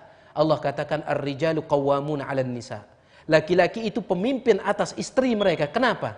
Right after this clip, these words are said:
"Bima faddalallahu ba'dahum 'ala ba'din wa bima anfaqu min amwalihim." Karena Allah melebihkan mereka di atas para wanita dan karena mereka memberikan nafkah kepada para wanita.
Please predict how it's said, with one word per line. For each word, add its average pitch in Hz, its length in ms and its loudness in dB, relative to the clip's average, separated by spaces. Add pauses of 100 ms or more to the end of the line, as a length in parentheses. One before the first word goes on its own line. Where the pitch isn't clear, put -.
(760)
"Bima 170 320 4
faddalallahu 170 720 4
ba'dahum 180 480 4
'ala 170 240 6
ba'din 202 400 4
wa 190 160 4
bima 185 320 0
anfaqu 233 640 2
min 247 240 4
amwalihim." 175 640 2 (400)
Karena 190 320 4
Allah 233 240 4
melebihkan 190 720 2
mereka 190 480 2
di 185 80 4
atas 175 320 2
para 190 240 4
wanita 190 480 2 (320)
dan 147 320 4
karena 180 400 -4
mereka 175 480 -4
memberikan 139 480 -6
nafkah 160 640 -8
kepada 127 240 -8
para 117 240 -10
wanita. 107 400 -14